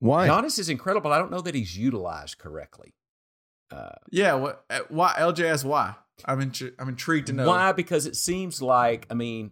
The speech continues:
Speaker 2: he needs to play the five. I think he needs to play m-, maybe a little more like, uh,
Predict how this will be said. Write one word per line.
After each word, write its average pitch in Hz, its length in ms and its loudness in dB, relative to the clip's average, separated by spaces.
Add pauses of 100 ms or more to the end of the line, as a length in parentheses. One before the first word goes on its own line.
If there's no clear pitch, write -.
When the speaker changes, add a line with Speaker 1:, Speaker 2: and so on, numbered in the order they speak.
Speaker 2:
he 139 180 -2
needs 180 260 -2
to 214 100 0
play 131 220 2
the 120 80 -2
five. 170 520 0
I 123 100 -2
think 170 220 -6
he 165 140 -4
needs 135 260 0
to 127 100 -8
play 120 600 2 (760)
m-, 82 100 -14 (100)
maybe 151 320 2
a 139 80 4
little 135 320 -2
more 127 400 0
like, 110 420 2
uh, 98 380 0